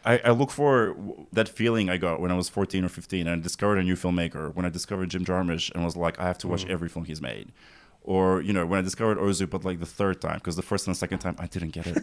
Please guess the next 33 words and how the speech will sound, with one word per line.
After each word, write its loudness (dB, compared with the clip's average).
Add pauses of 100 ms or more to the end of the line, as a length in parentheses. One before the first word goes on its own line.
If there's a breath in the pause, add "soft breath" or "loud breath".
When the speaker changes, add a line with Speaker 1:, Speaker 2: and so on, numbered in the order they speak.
Speaker 1:
I -2
was -2
bored -2
shitless. -2 (200 loud breath)
Speaker 2:
<laughs> -20
Speaker 1:
And 6
then 6
the -2
third 8
time, 4 (300 soft breath)
I 4
was 4
Speaker 2:
It's 2
Speaker 1:
like, 6
Speaker 2:
that 4
Speaker 1:
"Just 6
Speaker 2:
third -2
Speaker 1:
plug 8
it 6
Speaker 2:
time. 4
Speaker 1:
into 4
my 4
veins," 0
you 2
know? 4
And 4
it's -2
a 0
universe 0
I've -6
come -2
across. -2
Speaker 2:
<laughs> -20